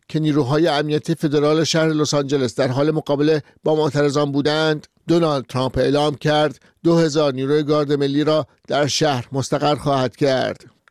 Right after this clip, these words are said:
در مقابل، گوین نیوسام، فرماندار ایالت کالیفرنیا، از دولت آقای ترامپ خواست دستور استقرار نیروهای گارد ملی را لغو کند. او این دستور را غیرقانونی خواند.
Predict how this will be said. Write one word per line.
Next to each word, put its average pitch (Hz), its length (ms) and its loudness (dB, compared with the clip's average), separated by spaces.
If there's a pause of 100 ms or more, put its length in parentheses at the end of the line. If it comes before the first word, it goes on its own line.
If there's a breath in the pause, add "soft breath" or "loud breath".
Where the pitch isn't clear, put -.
(140)
در 151 220 0
مقابل، 147 560 0 (280)
گوین 156 320 0
نیوسام، 135 600 -2 (200)
فرماندار 143 560 0
ایالت 156 400 0
کالیفرنیا، 139 720 0
از 123 200 -2
دولت 139 260 2
آقای 147 220 2
ترامپ 139 360 -2
خواست 143 540 -2
دستور 147 480 0 (240 soft breath)
استقرار 151 580 0
نیروهای 147 340 2
گارد 147 260 0
ملی 143 260 -2
را 151 140 2
لغو 151 260 0
کند. 135 440 -4 (460)
او 180 180 2
این 175 180 -4
دستور 151 480 0
را 156 260 2 (220 soft breath)
غیرقانونی 151 720 0
خواند. 123 540 -4